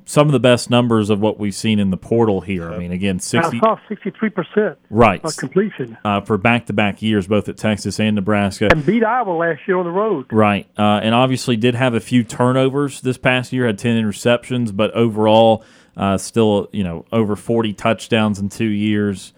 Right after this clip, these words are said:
Speaker 1: uh, over a two-to-one touchdown interception ratio. So, uh, again, uh,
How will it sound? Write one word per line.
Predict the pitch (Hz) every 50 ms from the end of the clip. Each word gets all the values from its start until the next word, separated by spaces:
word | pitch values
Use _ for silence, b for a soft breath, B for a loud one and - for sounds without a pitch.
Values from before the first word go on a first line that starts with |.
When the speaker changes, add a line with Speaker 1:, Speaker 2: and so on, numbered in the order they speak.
| b b b b b b b
Speaker 1:
uh, | 92 90 90 82
over | - 101 101 95 98 98
a | 92
two-to-one | - - - 120 110 107 104 101 104 101 98
touchdown | 95 - 110 107 - - - 110 104 101 95
interception | 98 101 95 - - 110 107 - - - 104 101
ratio. | 101 98 98 - - 104 104 101 101 98 98 98 98
So, | - - - 110 98 - B B B B B B B
uh, | B 101 104 104 92 -
again, | 113 101 107 120 117 110 107 -
uh, | 104 113